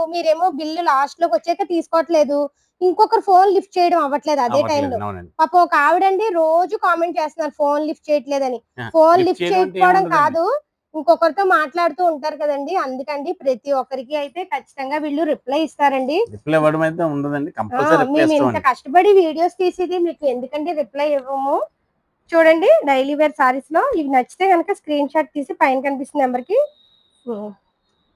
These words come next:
Speaker 1: WhatsApp చేసి ఫోన్ చేయండి. సేమ్ డిజైన్ లోనే ఇంకొక ఫోర్ కలర్స్ అండి, నచ్చితే కనుక స్క్రీన్ షాట్ తీసి పైన కనిపిస్తున్న నెంబర్ కి WhatsApp చేయండి.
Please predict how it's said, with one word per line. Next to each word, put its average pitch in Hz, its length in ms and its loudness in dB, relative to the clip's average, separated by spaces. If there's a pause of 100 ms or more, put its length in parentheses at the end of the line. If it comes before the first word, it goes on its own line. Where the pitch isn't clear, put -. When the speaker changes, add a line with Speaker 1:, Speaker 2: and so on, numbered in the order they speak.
(400)
Speaker 1:
WhatsApp 294 420 4
చేసి 330 280 0
ఫోన్ 269 300 0
చేయండి. 254 400 -2 (840)
సేమ్ 294 400 8
డిజైన్ 320 360 6
లోనే 311 300 6
ఇంకొక 269 380 0 (560)
ఫోర్ 254 260 4
కలర్స్ 247 360 -2
అండి, 285 300 0
నచ్చితే 277 400 -2
కనుక 269 260 -2
స్క్రీన్ 262 380 -4
షాట్ 262 220 0
తీసి 262 220 -10
పైన 277 300 0
కనిపిస్తున్న 247 420 -6
నెంబర్ 226 200 -4
కి - 80 -4
WhatsApp 208 340 -2
చేయండి. 226 320 -4